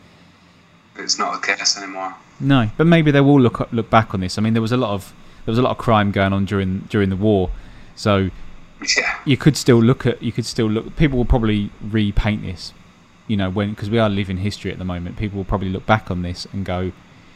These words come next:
Speaker 2: like, uh, say all the good things that happened. Like, I mean, yeah, d-, I mean, you heard about the,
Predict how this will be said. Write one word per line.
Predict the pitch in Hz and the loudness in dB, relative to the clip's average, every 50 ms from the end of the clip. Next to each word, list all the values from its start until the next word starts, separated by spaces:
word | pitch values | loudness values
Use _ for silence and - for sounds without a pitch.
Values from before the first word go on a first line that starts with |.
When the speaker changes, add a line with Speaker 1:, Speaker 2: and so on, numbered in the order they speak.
| _ _ _ _ _ _ _ _ _ _ _ _ _ _ | _ _ _ _ _ _ _ _ _ _ _ _ _ _
Speaker 2:
like, | 110 104 92 - - - - - - - - - - - | -6 -6 -6 -6 -8 -14 -20 -20 -20 -20 -20 -20 -14 -10
uh, | - 82 - | -10 -8 -8
say | - - - 127 113 | -8 -2 2 2 4
all | 107 104 | 4 2
the | 110 104 | 2 0
good | 120 117 - | 0 -2 0
things | - 101 92 | -4 -6 -4
that | - 95 | -6 -6
happened. | 92 95 85 - 95 92 92 | -6 -6 -8 -6 -4 0 2
Like, | 107 107 107 | 2 2 2
I | |
mean, | 120 123 123 131 | 2 2 2 2
yeah, | 139 135 113 98 | 0 0 0 -2
d-, | - 123 | -2 -4
I | - | -4
mean, | 120 117 117 113 113 123 - - 87 | -2 -4 -4 -4 -6 -8 -8 -10 -12
you | - 143 143 | -10 -8 -6
heard | 139 139 135 120 | -4 -2 0 0
about | 113 110 104 | 0 0 0
the, | 113 113 110 110 | 0 0 -2 -2